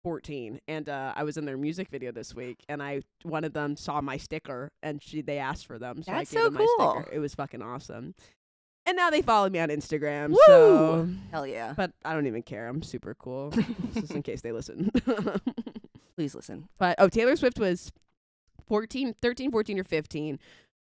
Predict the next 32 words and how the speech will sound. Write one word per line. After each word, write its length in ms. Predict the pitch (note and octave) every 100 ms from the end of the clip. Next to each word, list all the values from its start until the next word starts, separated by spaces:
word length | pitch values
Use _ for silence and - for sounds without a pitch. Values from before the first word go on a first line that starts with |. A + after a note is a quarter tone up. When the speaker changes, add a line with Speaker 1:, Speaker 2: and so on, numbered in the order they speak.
| -
Speaker 1:
She, 160 | G3
I 60 | F3+
think 140 | G#3+
she 100 | -
lived, 260 | E4+ C#4+ - -
grew 120 | G#3
up 100 | G3+
in 80 | E3+
Nashville. 840 | D3+ F3 A3+ - B3 A#3+ A#3+ A#3+ -
I'm 140 | F3+
not 160 | F#3 -
sure 140 | D#3+
if 60 | D3
Nashville. 200 | C#3 A#3
Speaker 2:
So 40 |
this 100 | B3
is 60 | B3+
when 120 | G#3+
she 200 | E3+ - F#3
was 280 | E3 F3 D#3+
a 40 |
sexy 340 | B2+ A#2+ - A#2
baby. 380 | E2 C#2+ - -
Speaker 1:
Yeah, 200 | G3+ D#3
when 120 | F3
she 120 | A3 A3
was 180 | G#3+
<laughs> 20 | C4+
a 120 | -
sexy 500 | - G#3+ G3 - G3
baby. 380 | E3+ D#3+ D#3 C#3+
Speaker 2:
Uh-huh. 280 | F3+ C#3+